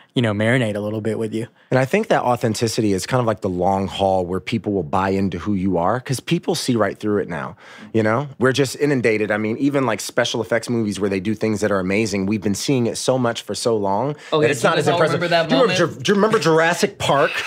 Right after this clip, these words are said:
Speaker 3: <laughs>
Speaker 2: The first time you saw the, you know, the T-Rex, it was like we had never seen it like that ever
Speaker 3: Yep.
Speaker 2: before.
Speaker 1: Yep.
Speaker 2: And now I think people are a little numb to it at this point. You know, another thing that we talked about that it was just great perspective for me was personal relationships. I'm sure we can all agree that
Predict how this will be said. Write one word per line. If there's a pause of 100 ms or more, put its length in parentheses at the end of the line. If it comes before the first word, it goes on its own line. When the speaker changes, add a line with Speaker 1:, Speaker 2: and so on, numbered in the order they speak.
Speaker 3:
<laughs>
Speaker 2:
The
first
time
you
saw
the,
you
know,
the
T-Rex,
it
was
like
we
had
never
seen
it
like
that
ever
Speaker 3:
Yep.
Speaker 2:
before.
Speaker 1:
Yep.
Speaker 2:
And
now
I
think
people
are
a
little
numb
to
it
at
this
point. (320)
You
know,
another
thing
that
we
talked
about
that (160)
it
was
just
great
perspective
for
me
was
personal
relationships. (300)
I'm
sure
we
can
all
agree
that